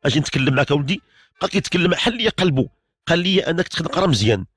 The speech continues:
ولكن أمي وبا في الدار ديما مخاصمين، ديما منازعين، اللي حفظتها كتنسى عليا." فقلت: "بلا ما نحفظ، غنسى، غنسى."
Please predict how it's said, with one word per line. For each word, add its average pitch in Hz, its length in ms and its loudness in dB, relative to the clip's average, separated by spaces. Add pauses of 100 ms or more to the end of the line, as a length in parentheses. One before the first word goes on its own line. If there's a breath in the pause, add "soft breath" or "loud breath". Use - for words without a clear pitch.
(320)
ولكن 165 360 2
أمي 226 360 4
وبا 170 280 0
في - 100 -2
الدار 196 320 0
ديما 240 280 -4
مخاصمين، 131 600 0 (340)
ديما 240 300 2
منازعين، 123 560 0 (320)
اللي 156 180 2
حفظتها - 340 -2
كتنسى 170 420 -2
عليا." 113 300 0 (440)
فقلت: 185 360 0
"بلا 185 120 0
ما 202 100 0
نحفظ، - 340 -2
غنسى، 196 380 2
غنسى." 156 340 0